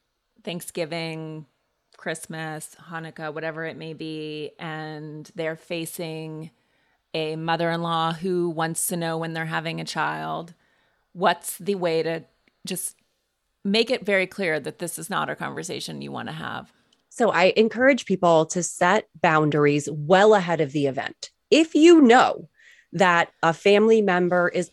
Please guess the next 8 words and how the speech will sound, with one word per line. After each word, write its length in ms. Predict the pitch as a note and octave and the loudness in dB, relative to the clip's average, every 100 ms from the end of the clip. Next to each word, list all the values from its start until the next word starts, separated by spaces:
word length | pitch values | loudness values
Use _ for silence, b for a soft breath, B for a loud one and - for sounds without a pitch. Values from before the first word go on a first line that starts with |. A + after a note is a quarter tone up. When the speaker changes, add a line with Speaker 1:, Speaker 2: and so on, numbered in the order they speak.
| - | 4
Speaker 2:
always 440 | F3+ G3+ A3 G#3+ | 6 8 8 6
bringing 420 | E3 F#3 E3+ E3 | 2 -2 0 0
up 180 | D#3 - | 0 -2
politics 720 | - D3 C#3 - B2+ B2 - - | 0 0 0 -2 -4 -4 -4 0
that 160 | E3 | 0
you 220 | E3+ F#3 F3 | 2 0 2
disagree 520 | E3 - C#3+ D3+ B2 | 0 -2 0 0 2
with, 260 | - F3 | -2 -6